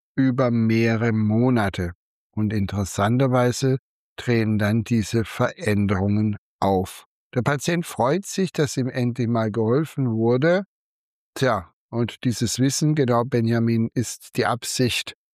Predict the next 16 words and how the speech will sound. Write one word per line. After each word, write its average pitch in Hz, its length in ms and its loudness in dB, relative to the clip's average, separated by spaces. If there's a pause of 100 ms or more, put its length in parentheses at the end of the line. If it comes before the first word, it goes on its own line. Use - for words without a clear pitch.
von 120 260 0
uns, 127 300 0
mit 123 120 2
unserem 117 360 2
Podcast 113 680 -2
unter 127 320 2
die 117 120 0
Menschen 101 420 -2
zu - 180 -2
bringen. 92 460 -4
Altes 131 500 0 (560)
Wissen 123 640 0 (200)
über 113 200 -2
Jahrtausende 123 1000 0
irgendwo 120 420 2
niedergeschrieben. 117 1000 0